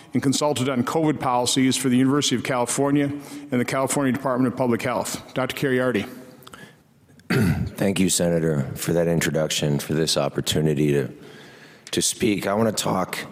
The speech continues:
Speaker 2: about medical ethics because I'm concerned that many of our pandemic policies have ignored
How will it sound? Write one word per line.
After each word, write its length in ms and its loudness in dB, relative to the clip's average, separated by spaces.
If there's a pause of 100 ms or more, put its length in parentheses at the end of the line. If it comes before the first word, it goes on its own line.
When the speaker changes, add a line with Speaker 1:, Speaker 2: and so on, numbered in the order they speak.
(600)
Speaker 2:
about 600 0
medical 400 2
ethics 640 -2 (760)
because 280 0
I'm 140 0
concerned 720 0
that 120 0
many 340 2
of 120 -2
our 100 2
pandemic 540 0
policies 800 0 (400)
have 200 -2
ignored 600 0